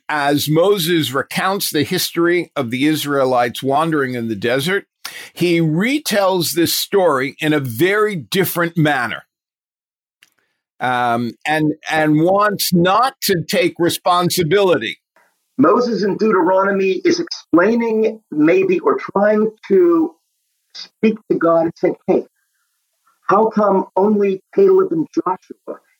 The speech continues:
Speaker 2: get to the promised land?"
Speaker 1: Right.
Speaker 2: You know, I don't take responsibility. We have the story of when Moses, and God says, "There's no water," God says to Moses, "Strike the rock."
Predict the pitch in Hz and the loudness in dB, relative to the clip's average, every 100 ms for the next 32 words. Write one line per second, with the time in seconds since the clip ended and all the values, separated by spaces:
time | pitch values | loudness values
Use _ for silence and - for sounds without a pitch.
0 | - - - - - - 110 98 _ _ | -6 -6 -6 -12 -10 -6 -6 -6 _ _
1 | - _ _ _ _ _ - 139 131 180 | -20 _ _ _ _ _ -6 -4 0 2
2 | 202 202 196 - 226 254 247 - - - | 2 2 -2 -2 0 2 0 0 -2 -4
3 | - - - - 480 190 175 - - 156 | -2 -2 -2 -4 -2 0 -2 -6 0 0
4 | 170 208 208 165 - 190 190 180 175 160 | 2 0 0 -4 -2 0 2 2 0 0
5 | 147 143 139 131 - _ _ _ _ 117 | 2 2 2 -2 -16 _ _ _ _ 0
6 | 135 127 131 123 156 180 180 160 151 - | 2 2 0 0 2 0 2 0 0 -4
7 | - 135 147 151 156 - - 143 143 - | -4 -2 2 2 0 -2 0 2 0 -4
8 | - _ - 110 - 139 139 135 139 135 | -12 _ -2 -2 0 0 2 2 2 2
9 | 127 123 _ _ _ _ - 139 139 - | 0 -4 _ _ _ _ -2 2 2 2
10 | 151 - 151 147 143 143 - _ _ _ | -2 0 0 2 2 -2 -10 _ _ _
11 | _ - _ _ _ _ _ _ - 147 | _ -20 _ _ _ _ _ _ -2 0
12 | 156 - 123 - - | 0 0 0 2 0